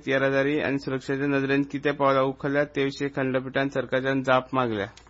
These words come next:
गोंय शालांत शिक्षण मंडळाच्यो धावेच्यो परीक्षा एक एप्रील सावन सुरू जातल्यो. एकतीस केंद्रांनी ही परीक्षा चलतली. हे खेपे एकुणीस हजार पांचशे सत्त्यात्तर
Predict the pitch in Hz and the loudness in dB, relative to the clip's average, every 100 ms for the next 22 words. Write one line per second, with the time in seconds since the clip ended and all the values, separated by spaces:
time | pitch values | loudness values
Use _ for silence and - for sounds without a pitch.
0 | - - _ - - 120 127 165 170 147 | -20 -20 _ -20 -16 -2 4 4 4 4
1 | 151 160 143 151 147 143 139 139 143 135 | 2 0 0 2 4 4 4 4 2 4
2 | 131 131 135 139 139 135 131 135 135 135 | 4 4 2 -2 0 -4 0 2 2 2
3 | 135 139 135 139 135 139 131 123 123 - | -2 -2 -2 0 0 0 -2 2 0 0
4 | 98 110 - - - - 123 - 143 - | -4 -2 -6 -8 -10 -4 -4 0 -2 2
5 | 143 139 143 147 151 147 139 139 131 139 | 2 6 6 6 4 4 2 0 0 -2
6 | 131 131 120 120 110 110 - - _ _ | -2 -2 -2 -4 -4 -4 -8 -20 _ _
7 | 131 135 143 135 143 160 - - - 131 | -2 0 0 0 2 2 -2 -20 -8 -6
8 | 127 - - - 151 156 143 147 151 139 | -6 -8 -16 2 4 4 4 4 6 4
9 | - 147 147 135 - - 143 143 151 | 2 -4 -2 -4 -6 2 2 4 2